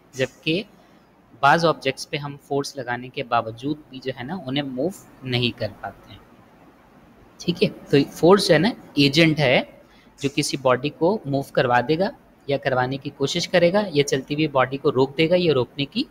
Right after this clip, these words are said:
कोशिश करेगा। इसी तरह के जो दूसरी तस्वीर आप देख सकते हैं इसमें spring के साथ ना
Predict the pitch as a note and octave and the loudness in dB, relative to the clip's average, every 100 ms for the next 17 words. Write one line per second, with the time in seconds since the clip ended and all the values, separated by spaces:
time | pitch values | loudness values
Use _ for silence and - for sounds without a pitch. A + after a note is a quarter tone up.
0 | _ B2+ A2+ A#2+ - G#2+ G2 - _ _ | _ -6 -4 -6 -8 -10 -16 -20 _ _
1 | _ _ _ _ _ _ _ _ D3 - | _ _ _ _ _ _ _ _ -4 -2
2 | G3+ D3 C#3 A#3 - - _ - _ _ | 0 2 0 -2 -8 -20 _ -20 _ _
3 | _ _ _ _ _ C#3+ D3 D3 - - | _ _ _ _ _ -2 0 -2 -8 -20
4 | - - C3+ B2+ - - D#3 - D#3 D3 | -20 -12 -6 -4 -2 -2 -2 0 2 2
5 | C#3+ C#3+ - C#3+ - C#3 G3+ - - D3+ | 2 -2 -2 -6 -6 -6 -6 -8 -8 -4
6 | D3+ - - E3 E3 E3+ D3+ C3+ - | -4 -2 -2 -2 0 0 0 0 -4